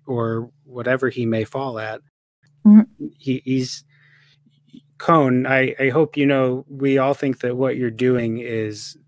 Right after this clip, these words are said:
Speaker 1: uh, incredible and, and such a good thing for our sport, because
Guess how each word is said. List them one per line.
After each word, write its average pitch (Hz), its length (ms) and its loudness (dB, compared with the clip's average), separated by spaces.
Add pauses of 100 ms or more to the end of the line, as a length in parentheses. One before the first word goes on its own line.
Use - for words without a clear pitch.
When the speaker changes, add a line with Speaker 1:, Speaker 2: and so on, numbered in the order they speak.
(120)
Speaker 1:
uh, 123 180 -6
incredible 120 840 0
and, 117 340 -4
and 117 160 -6
such 127 260 -4
a 127 80 -2
good 117 340 -4
thing 117 360 -2
for 110 440 -6 (540)
our 113 240 0
sport, 120 640 -2
because 117 480 -4